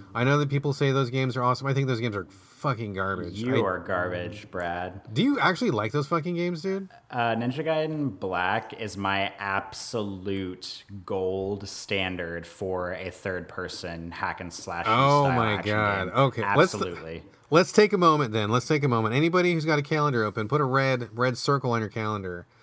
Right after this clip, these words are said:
Speaker 1: Uh, because, you know, I, I think we, we run a pretty congenial podcast. I think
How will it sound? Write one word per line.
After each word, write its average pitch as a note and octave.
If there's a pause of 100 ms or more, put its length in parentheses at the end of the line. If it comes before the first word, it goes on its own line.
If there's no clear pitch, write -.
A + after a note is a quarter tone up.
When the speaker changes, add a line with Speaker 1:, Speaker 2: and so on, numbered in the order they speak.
(360)
Speaker 1:
Uh, A2
because, F3+
you A3+
know, G#3+
I, F#3+ (400)
I G3
think B3
we, F#3+
we D#3+
run C#3
a A2
pretty A2+
congenial G#2
podcast. G2
I A2
think A#2+